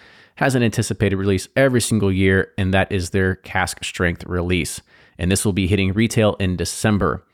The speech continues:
The twenty twenty-one release is, of course, whiskey just finished in port barrels, and this marks the tenth release in the program.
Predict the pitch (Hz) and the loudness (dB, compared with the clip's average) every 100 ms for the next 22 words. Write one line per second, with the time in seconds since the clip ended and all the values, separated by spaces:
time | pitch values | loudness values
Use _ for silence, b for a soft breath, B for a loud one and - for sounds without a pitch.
0 | B B B 104 98 131 131 - 127 120 | B B B -4 0 0 0 0 2 4
1 | 113 110 101 104 123 117 - 98 95 87 | 2 2 2 4 2 2 -2 -2 -2 -4
2 | 107 101 - 127 - 120 101 - - 147 | -4 -2 0 0 0 -2 0 -2 -2 -2
3 | - 110 - 127 127 127 131 127 - b | -2 -4 0 0 2 4 2 0 -8 b
4 | b b 98 98 110 - 113 107 - 98 | b b -2 0 0 0 0 0 -4 -6
5 | - 147 151 - 110 101 92 101 95 - | -2 -2 -2 -4 0 0 -2 -6 -6 0
6 | 120 98 82 78 | 2 4 0 -2